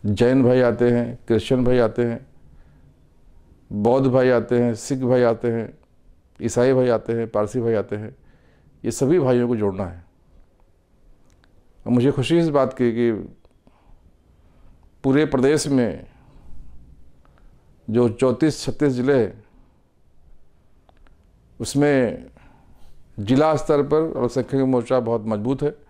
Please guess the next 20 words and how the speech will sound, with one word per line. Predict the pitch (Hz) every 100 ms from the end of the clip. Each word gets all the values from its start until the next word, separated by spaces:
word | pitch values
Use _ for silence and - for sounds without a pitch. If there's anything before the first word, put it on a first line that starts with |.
| _ - _ _ _ _ _ _ _ _ _ _ _ -
मजबूती | 117 113 123 147
से | 131 139
अपना | 123 143
काम | 135 135 143
कर | 143
रहा | 139
है. | 143 - _ _ _ _ -
अब | 135 143
हम | 147 127 104 - -
संगठन | - 135 127 156 160
को | 120 95 - _ - _ _ _ _ _ _ _ _ -
जिले | 113 131 151 180
से | 185 190 208 - - -
मंडल | 120 127 147 180 170
स्तर | - 143
पर | 131
लेकर | 123 110 107
जा | 98
रहे | 98
हैं, | 117